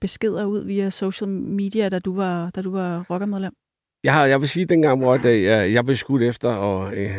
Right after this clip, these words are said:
Speaker 2: en anden blev ramt i, i kinden, der, der, der skrev jeg på min Facebook, som et, et, et enkelt individ, at, øh,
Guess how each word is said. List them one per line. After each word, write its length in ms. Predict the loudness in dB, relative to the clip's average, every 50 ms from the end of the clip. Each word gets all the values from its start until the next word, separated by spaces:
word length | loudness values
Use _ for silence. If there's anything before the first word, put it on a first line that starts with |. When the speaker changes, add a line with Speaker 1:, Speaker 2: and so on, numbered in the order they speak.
| -6
Speaker 2:
en 180 | -4 -2 0 2
anden 160 | 2 2 2
blev 120 | 2 2 2
ramt 280 | 2 0 -2 -2 -4
i, 280 | -4 -2 -2 -2 -4 -6
i 40 | -4
kinden, 300 | -2 -2 -2 0 0 0
der, 300 | 0 0 2 0 0 0
der, 200 | 0 0 0 2
der 120 | 0 0
skrev 300 | -2 0 2 2 4 6
jeg 160 | 6 4 4
på 100 | 2 2
min 200 | 2 2 2 2
Facebook, 500 | 2 2 2 2 2 0 -4 -8 -8 -8 -12 -18 -16 -14
som 220 | -8 -6 -4 -4 -2
et, 400 | -2 0 0 0 0 0 -4 -4
et, 100 | -4 -2
et 240 | -4 -4 -2 -4
enkelt 260 | -4 -4 -4 -4 -4 -2
individ, 440 | -2 0 0 0 0 0 0 0 -2
at, 280 | -4 -6 -6 -6 -4 -4
øh, 300 | -2 -2 -2 -2 -4